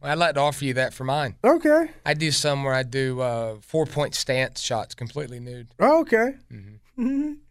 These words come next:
Speaker 2: <laughs> I like that.
Speaker 1: Yeah, but they're from the floor up.
Speaker 2: Well, you, they should be. They should be.
Speaker 1: I photograph better that way.
Speaker 2: Man.
Speaker 1: I look fuller.
Speaker 2: I think we, we pretty much covered the whole Southern thing, huh? Oh, I was, I was gonna get to Florida, too. Florida's another place that everybody moved there from somewhere else, so it doesn't really have much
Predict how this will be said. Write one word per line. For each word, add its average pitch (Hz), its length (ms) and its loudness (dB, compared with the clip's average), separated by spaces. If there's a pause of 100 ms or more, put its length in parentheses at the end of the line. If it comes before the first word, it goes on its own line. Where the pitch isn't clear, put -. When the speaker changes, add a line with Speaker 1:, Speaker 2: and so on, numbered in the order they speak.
Speaker 2:
<laughs> 294 120 6 (560)
I 170 60 0
like 165 220 2
that. 139 300 0 (220)
Speaker 1:
Yeah, 95 240 -10 (240)
but 147 180 0
they're 156 160 0
from 139 460 -4
the 120 100 -12
floor 120 480 -6
up. 110 260 -12 (100)
Speaker 2:
Well, 233 200 6
you, 220 160 0
they 226 160 6
should 240 260 0
be. 135 220 -4 (180)
They 170 120 -2
should 165 260 -4
be. 120 200 -12 (160)
Speaker 1:
I - 40 -10
photograph 127 500 -2
better 123 240 -12
that 107 160 -20
way. 104 120 -20 (160)
Speaker 2:
Man. 196 340 -6 (400)
Speaker 1:
I 123 40 -12
look 131 200 -10
fuller. 127 380 -8 (720)
Speaker 2:
I 175 80 -4
think 254 160 2
we, 214 220 2
we 185 200 0
pretty 208 240 0
much 185 180 0
covered 220 300 0
the 139 80 -2
whole 147 140 0
Southern 147 340 -2
thing, 147 220 -2
huh? 160 220 2
Oh, 220 120 6
I 254 100 6
was, 226 160 0
I - 40 -2
was 208 340 -2
gonna 226 120 4
get 196 100 0
to 170 60 -4
Florida, 185 360 0
too. 165 160 2
Florida's 190 320 2
another 175 180 0
place 160 300 -2
that 156 120 -4
everybody 165 360 2
moved 160 240 0
there 147 100 -2
from 143 120 -8
somewhere 151 240 -2
else, 180 140 2
so 175 60 -6
it 165 40 -4
doesn't 170 140 -2
really 165 140 0
have 160 120 0
much 156 220 -2